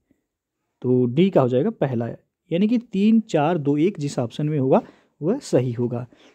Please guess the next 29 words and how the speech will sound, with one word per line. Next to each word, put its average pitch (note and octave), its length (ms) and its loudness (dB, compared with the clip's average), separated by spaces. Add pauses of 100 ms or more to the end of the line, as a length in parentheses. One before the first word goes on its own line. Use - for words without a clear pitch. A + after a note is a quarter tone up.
(240)
तो C3+ 60 -6
आप C3+ 120 -2
देख E3+ 140 2
सकते G3 200 -2
हैं G3 80 2
तीन, E3 260 0
चार, E3+ 220 0
दो, D3+ 200 0
एक E3+ 260 2
सी G3 360 -2
विकल्प B2+ 380 -2
में C3 100 0
है, G#3+ 180 -2
तो B2+ 160 -8
यह C3 160 0
सही A#2 240 -4
हो A#2+ 120 -6
जाएगा। C3+ 360 -10 (920)
अगला E3+ 220 4
प्रश्न A3+ 240 0
है, A#3 120 4
भक्ति A3 400 0
आंदोलन A3 500 4
के A3+ 160 0
किस - 440 -6
संत C#3+ 300 -2
ने B2+ 300 2
अपने D#3+ 500 -2
उपदेश D#3 600 2